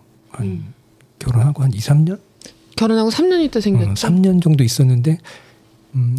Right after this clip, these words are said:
Speaker 1: 다행히도 저희가 한 번 더 다시 하와이에 여행을 가게 됐어요. 그래서 하와이에 여행 갔다가,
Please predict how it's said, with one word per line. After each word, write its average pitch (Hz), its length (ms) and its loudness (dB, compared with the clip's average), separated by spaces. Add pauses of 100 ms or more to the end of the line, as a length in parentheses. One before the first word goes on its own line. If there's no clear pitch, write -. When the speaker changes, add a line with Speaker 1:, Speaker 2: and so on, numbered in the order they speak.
(100)
Speaker 1:
다행히도 147 440 2
저희가 120 480 2
한 175 140 2
번 180 180 4
더 120 180 2
다시 110 540 -2
하와이에 127 580 2
여행을 107 320 4
가게 107 220 -2
됐어요. 95 500 -6 (360)
그래서 110 340 -6 (540)
하와이에 147 680 2
여행 117 300 2
갔다가, 107 680 -4